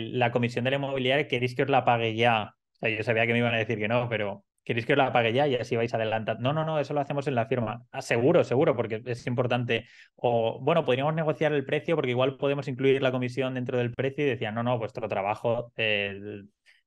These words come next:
eh, vale dinero y por lo tanto", o sea, como mostrando eso, pues la sensación que se quedaron es que al día siguiente les salió un piso y me dijeron, "Mira, Javier, todavía no lo hemos publicado, ¿quieres venir a verlo antes de enseñarlo? Porque esto va a volar también".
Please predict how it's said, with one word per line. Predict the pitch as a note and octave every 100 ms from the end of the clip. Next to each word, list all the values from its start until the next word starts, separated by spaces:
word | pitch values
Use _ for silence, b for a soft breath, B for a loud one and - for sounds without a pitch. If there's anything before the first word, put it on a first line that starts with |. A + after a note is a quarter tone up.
| _
eh, | - A#2+ A2
vale | G#2+ A2+
dinero | A2+ A2+ A2+ A#2
y | B2+
por | A2+
lo | G#2+
tanto", | G#2+ A#2 A#2+
o | B2
sea, | B2 A#2 A2 - _ _
como | C#3 B2+
mostrando | B2 F3 B2+ - C#3 D3
eso, | D#3+ F#3
pues | C#3+ A#2+ A#2+
la | A#2+
sensación | A#2 A#2+ G#2+ A2+ A#2+
que | C3
se | B2+
quedaron | B2+ C3+ D3+ F3 C#3
es | B2+ A#2+
que | A#2+
al | A2
día | A2 A#2+ A#2
siguiente | B2+ C#3 D3+
les | D3+
salió | A#2+ A2+
un | B2
piso | C#3+ C3+ D#3 G3 B B B
y | C3 B2
me | A#2
dijeron, | A2+ A#2 A2 A2+ A2+ -
"Mira, | C3+ D3 C3
Javier, | - A#2+
todavía | B2+ A#2 A#2
no | C3+
lo |
hemos | D3 D3+
publicado, | D3 B2 A#2 C3 B2 A2+
¿quieres | - D#3 D3+
venir | D#3 C3
a | A#2+
verlo | A#2+ A#2+
antes | A2+ A2+
de | A2+
enseñarlo? | G#2+ A#2 A2 A#2+ D3+ D3+
Porque | B2 A2
esto | - C#3
va |
a | C3
volar | A#2 A2+
también". | A2+ A#2 C3+ A2